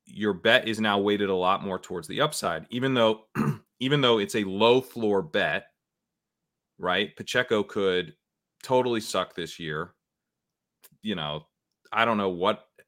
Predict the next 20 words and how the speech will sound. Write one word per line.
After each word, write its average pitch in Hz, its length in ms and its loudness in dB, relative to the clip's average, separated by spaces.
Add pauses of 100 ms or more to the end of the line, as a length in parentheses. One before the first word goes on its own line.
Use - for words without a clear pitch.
what 107 260 -4
else 135 200 0
they're 139 100 -6
doing. 147 180 -2
I 127 80 2
guess 120 140 -4
they 104 80 -6
could 90 140 -6
sign 95 320 -2
some, 104 340 -8
<laughs> - 40 -20
you 101 100 -6
know, 90 100 -4
they 95 80 -6
could 98 100 -14
sign 117 220 2
Fournette 98 360 -2
or 82 60 -6
something. 78 460 -8 (920)
And, 90 460 -2